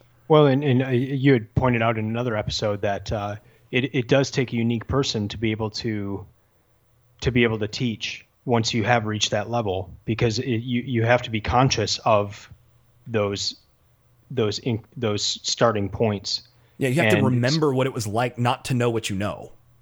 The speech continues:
Speaker 1: Yeah, almost that
Speaker 2: <laughs>
Speaker 1: C S Lewis thing, uh, quote of, "A fifth grader is probably gonna be able to teach a fourth grader better than a,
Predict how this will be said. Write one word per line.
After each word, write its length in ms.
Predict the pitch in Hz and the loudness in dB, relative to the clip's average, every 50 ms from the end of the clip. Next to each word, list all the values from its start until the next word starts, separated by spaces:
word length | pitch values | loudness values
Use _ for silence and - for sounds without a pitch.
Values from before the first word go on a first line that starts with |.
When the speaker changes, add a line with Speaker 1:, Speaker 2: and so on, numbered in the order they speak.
| _ _ _ | _ _ _
Speaker 1:
Yeah, 280 | - 113 107 90 82 - - _ _ _ _ - | 0 2 2 2 0 -4 -12 _ _ _ _ -2
almost 260 | 127 123 123 117 - | 2 4 4 4 4
that 160 | - 123 104 - | 4 2 2 2
Speaker 2:
<laughs> 60 | - | 2
Speaker 1:
C 160 | - - 139 | 4 4 4
S 200 | 123 113 - - | 4 4 4 4
Lewis 280 | 139 139 127 113 - - | 4 6 6 4 2 0
thing, 360 | - 120 113 127 - 147 131 - | 0 0 0 0 -4 -8 -4 -2
uh, 200 | 147 123 110 104 | 0 2 2 2
quote 340 | - - 143 123 113 113 110 | 2 2 4 4 6 4 4
of, 260 | 104 101 101 - - _ _ _ - - - - - _ _ _ _ - | 0 -2 -4 -10 -20 _ _ _ -20 -20 -20 -20 -20 _ _ _ _ -2
"A 80 | 127 | -2
fifth 280 | - - 147 143 - - | 0 2 0 0 0 0
grader 220 | - 147 - 117 | -2 -2 0 0
is 100 | 113 107 | -2 -2
probably 200 | - - 135 123 | 0 0 0 2
gonna 140 | 120 113 110 | 2 0 0
be 100 | 110 113 | 0 -2
able 140 | 110 107 107 | -2 -2 -4
to 60 | 104 | -6
teach 220 | - - 127 - - | -6 -6 -6 -6 -6
a 60 | - | -6
fourth 260 | - - 120 113 107 | -2 0 0 0 0
grader 260 | - 120 110 104 101 | 0 0 0 0 0
better 220 | 98 113 107 107 107 | 0 0 0 0 0
than 200 | 104 107 101 101 | -2 -2 -2 -2
a, 280 | 101 95 98 95 92 | -2 -2 -4 -4 -6